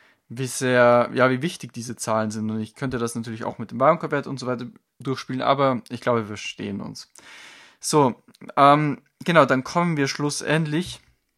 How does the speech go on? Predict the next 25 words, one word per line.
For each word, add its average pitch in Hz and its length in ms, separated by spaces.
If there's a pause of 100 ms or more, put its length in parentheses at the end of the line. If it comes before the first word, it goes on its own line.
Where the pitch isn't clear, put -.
(540)
runtergerechnet 139 1200 (800)
an 127 260
Kosten 160 540
pro 127 240
Klick 180 480
von 131 260
null 156 280
Komma 139 280
null 151 380
zwei 135 460
fünf 151 500
Euro, 143 580 (580)
die 151 160
wir 139 200
generieren 139 580
müssen, 139 580 (500)
sodass 135 580
wir 135 260
den 120 300
Break-Even-Point 117 1300
erreichen. 107 560
Also 113 260
wenn 123 180
du 127 280
dann 117 260